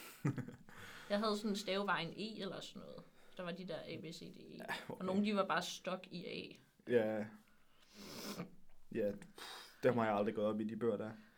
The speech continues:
Speaker 1: Det var først, vi kom i, jeg tror, det var ottende, at vi begyndte at få karakterer. Jeg fandt ud af, at jeg var sygt ringe til, øh, alt nærmest. <laughs> Og så begyndte jeg at tage mig lidt sammen.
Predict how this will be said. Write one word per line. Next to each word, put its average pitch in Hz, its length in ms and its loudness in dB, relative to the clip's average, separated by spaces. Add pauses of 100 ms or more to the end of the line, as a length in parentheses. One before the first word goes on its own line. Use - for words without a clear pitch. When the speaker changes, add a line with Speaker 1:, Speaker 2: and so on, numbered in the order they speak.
(160)
Speaker 1:
Det 143 60 4
var 135 60 8
først, 156 440 4 (800)
vi - 60 -8
kom 110 320 2
i, 110 280 -2
jeg 113 100 -6 (340)
tror, 143 120 0
det 120 60 6
var - 200 2
ottende, 156 220 4
at 107 60 0
vi 107 60 0
begyndte 120 200 4
at 123 60 -2
få 123 80 0
karakterer. 113 460 2 (720)
Jeg 123 80 4
fandt 123 160 4
ud 123 100 8
af, 110 200 10
at 101 60 -4 (460)
jeg 107 120 0
var - 60 -4
sygt - 280 2
ringe 120 260 6
til, - 160 -2
øh, 107 260 0 (300)
alt 127 460 6
nærmest. 127 560 10 (580)
<laughs> - 720 6
Og 131 60 6
så 151 120 12
begyndte 135 140 12
jeg 143 80 10
at 120 60 6
tage 135 120 6
mig 110 100 6
lidt 117 120 6
sammen. 117 440 2